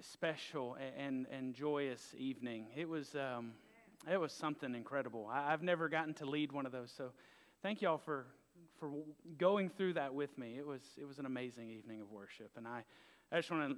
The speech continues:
let y'all know that it touched my heart, and I thoroughly enjoyed it. Well, we're gonna spend one more day around the events of Jesus' birth here on earth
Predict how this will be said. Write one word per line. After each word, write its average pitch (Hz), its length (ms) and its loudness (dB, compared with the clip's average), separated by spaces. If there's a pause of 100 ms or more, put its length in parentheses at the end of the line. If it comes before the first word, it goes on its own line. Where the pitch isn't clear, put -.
let 143 200 2
y'all 143 180 2
know 131 160 0
that 127 140 -4
it 147 120 -2
touched 147 280 -4
my 127 160 0
heart, 113 260 -4
and 120 100 -10
I 117 100 -6 (180)
thoroughly 117 360 -2
enjoyed 107 380 -4
it. 107 140 -12 (1300)
Well, 175 100 2
we're 214 180 10
gonna 247 200 8
spend 220 320 4
one 220 240 8
more 240 240 10
day 175 500 6 (1080)
around 165 300 6
the 175 80 4
events 147 840 0
of 147 100 -4
Jesus' 139 540 -4
birth 123 340 -2
here 131 200 -2
on 123 200 -2
earth 110 300 -8